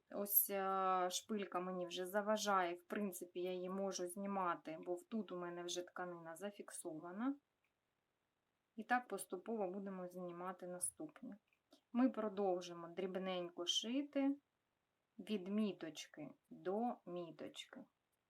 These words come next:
Так, ну я вже доходжу до краєчку, до міточки. А, будь ласка, в ході роботи весь час перевіряйте і ту сторону,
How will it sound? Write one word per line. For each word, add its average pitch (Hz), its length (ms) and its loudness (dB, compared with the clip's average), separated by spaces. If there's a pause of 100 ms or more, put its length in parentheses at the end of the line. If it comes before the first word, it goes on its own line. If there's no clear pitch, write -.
(1900)
Так, - 260 -6
ну 247 100 4
я 233 160 6
вже 196 220 0
доходжу 190 680 -4
до 175 240 -4
краєчку, 208 800 -2
до 185 160 -4
міточки. 214 800 -4 (1300)
А, 185 100 -4
будь 190 240 -4
ласка, 202 400 2
в 180 60 -8
ході 233 420 0
роботи 190 800 -4
весь 220 220 -4
час 175 360 0
перевіряйте 220 880 2
і 175 120 -4
ту 220 400 -2
сторону, 233 840 0